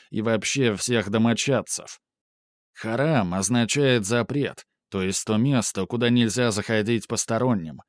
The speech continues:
Самое охраняемое место во всем дворце. Но это понятно. Ты многих гостей в свою спальню пускал?»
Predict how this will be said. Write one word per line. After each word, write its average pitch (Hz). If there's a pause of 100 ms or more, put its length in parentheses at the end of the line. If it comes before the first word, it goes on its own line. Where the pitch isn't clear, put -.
(460)
Самое 135
охраняемое 120
место 110
во 95
всем 98
дворце. 95 (720)
Но 98
это 127
понятно. 110 (360)
Ты 143
многих 139
гостей 113
в 95
свою 113
спальню 95
пускал?» 76